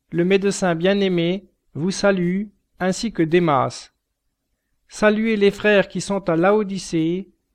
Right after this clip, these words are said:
ainsi que Nymphas, et l'église qui se réunit dans sa maison. Lorsque cette lettre aura été lue chez vous,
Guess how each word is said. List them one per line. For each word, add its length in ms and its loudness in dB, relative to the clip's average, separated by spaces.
ainsi 380 -2
que 100 -2
Nymphas, 800 0
et 100 2
l'église 640 -2
qui 120 -4
se 140 -4
réunit 440 0
dans 160 0
sa 220 -2
maison. 460 -4
Lorsque 360 2
cette 280 -4
lettre 400 0
aura 280 0
été 280 0
lue 180 -2
chez 220 -2
vous, 420 -6